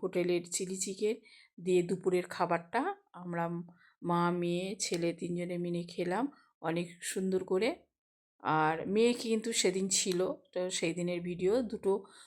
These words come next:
দুদিনের ভিডিওটা আমি অ্যাড করে দিয়েছি। তো দেখো, বাসি ভাত দিয়ে সুন্দর করে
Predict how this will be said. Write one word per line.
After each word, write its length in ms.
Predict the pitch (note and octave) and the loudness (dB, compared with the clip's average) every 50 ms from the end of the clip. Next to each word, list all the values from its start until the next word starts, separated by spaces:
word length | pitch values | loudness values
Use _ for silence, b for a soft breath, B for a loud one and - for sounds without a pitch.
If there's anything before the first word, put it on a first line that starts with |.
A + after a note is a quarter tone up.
| B - | B -2
দুদিনের 380 | - G#3+ G#3+ A3+ A3+ A#3 A3+ A3+ | 0 0 2 4 4 6 6 4
ভিডিওটা 880 | G3+ G#3 G3+ F3+ F#3+ G3 G3 F#3+ F#3+ - - _ _ _ _ - G3 G3 | 4 0 0 2 4 4 4 4 2 -4 -16 _ _ _ _ 0 2 2
আমি 160 | F#3 F#3+ G3 | 2 2 0
অ্যাড 220 | F#3+ F3+ F3 - | 0 0 -2 -2
করে 220 | - - F#3 F#3+ F#3 | 0 2 4 4 4
দিয়েছি। 540 | F3+ F3 F3 F3+ F3+ - - A#3+ C4 C4 - _ _ _ _ _ _ _ _ _ _ _ _ _ _ _ _ _ _ _ _ _ _ _ _ _ _ _ _ - - - B B B B B B B B B B B B _ _ _ _ _ _ _ _ _ _ _ _ _ _ _ _ _ _ _ _ _ _ _ - | 4 4 2 2 2 0 -2 -2 -4 -6 -8 _ _ _ _ _ _ _ _ _ _ _ _ _ _ _ _ _ _ _ _ _ _ _ _ _ _ _ _ -20 -20 -20 B B B B B B B B B B B B _ _ _ _ _ _ _ _ _ _ _ _ _ _ _ _ _ _ _ _ _ _ _ -6
তো 80 | F#3 | -2
দেখো, 260 | E3+ E3+ E3 E3 - | 0 0 0 0 2
বাসি 360 | F3+ F#3 F3 E3+ E3+ - A3+ G#3+ | 2 4 4 4 4 2 2 2
ভাত 240 | G3 G3 F#3+ F3+ | 4 4 4 2
দিয়ে 240 | F3+ F#3 F#3+ F#3+ G3+ | 2 2 2 2 2
সুন্দর 420 | G#3 - - G#3+ G3 F3+ F#3 F3+ F#3 | 2 0 -2 -2 0 0 2 2 2
করে 320 | - F#3+ F3+ G#3 B3 D#4 | 2 2 2 2 0 0